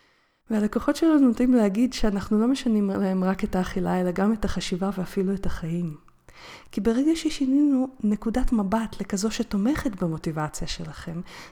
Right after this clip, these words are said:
זה מאפשר לכם להשיג הרבה יותר עם הרבה פחות השקעת כוח רצון. זה בדיוק מה שהופך אתכם לחזקים יותר.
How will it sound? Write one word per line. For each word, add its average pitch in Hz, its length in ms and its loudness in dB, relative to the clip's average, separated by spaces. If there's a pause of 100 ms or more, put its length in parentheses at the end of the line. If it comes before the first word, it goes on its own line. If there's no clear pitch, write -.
זה 196 60 -4
מאפשר 202 400 -4
לכם 285 260 -2
להשיג 214 340 0
הרבה 190 340 -2
יותר 254 400 0 (100)
עם 190 140 -4
הרבה 170 320 -4 (140)
פחות - 500 -2
השקעת 180 420 0
כוח 190 320 -2
רצון. 294 360 2 (360)
זה 247 200 4
בדיוק 247 500 0
מה 262 160 2
שהופך 240 460 -2
אתכם 214 280 0
לחזקים 208 640 0
יותר. 160 340 -4